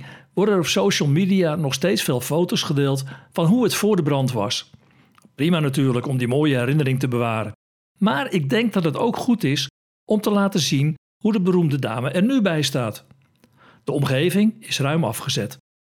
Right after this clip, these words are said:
Ook het plein voor de kathedraal, althans in december tweeduizend negentien. Gelet op de werkzaamheden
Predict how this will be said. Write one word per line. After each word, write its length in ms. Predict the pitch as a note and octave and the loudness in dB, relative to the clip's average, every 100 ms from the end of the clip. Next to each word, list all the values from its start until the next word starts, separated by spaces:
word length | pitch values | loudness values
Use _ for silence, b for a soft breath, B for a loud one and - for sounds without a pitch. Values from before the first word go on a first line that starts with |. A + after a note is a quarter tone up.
| _ _ - | _ _ -4
Ook 200 | E3+ F#3 | -2 0
het 140 | C3+ | -2
plein 340 | D#3 D3 G#3+ G3+ | -2 -2 0 0
voor 140 | E3+ | 0
de 80 | D#3 | 0
kathedraal, 640 | D#3 C3+ C3 A2 A#2+ F3+ - _ _ | -2 -4 -4 -2 -2 -4 -6 _ _
althans 540 | - C#3 A#2+ D3 - - | -6 -2 -2 -2 -4 -4
in 100 | D#3+ | 0
december 440 | D3+ C3 A#2 C3 | 0 0 -2 -4
tweeduizend 520 | - B2+ A#2+ D3+ E3+ | -4 -2 0 0 0
negentien. 540 | F#3+ F3+ C3 A#2+ A2 A2+ _ _ _ _ _ | 2 2 0 -2 -4 -6 _ _ _ _ _
Gelet 260 | - G3+ G#3 | -2 0 0
op 100 | D#3+ | 0
de 100 | C3+ | 0
werkzaamheden 760 | D#3 F#3 F3 D#3 D3+ D3 D3+ | 0 0 2 2 2 0 -2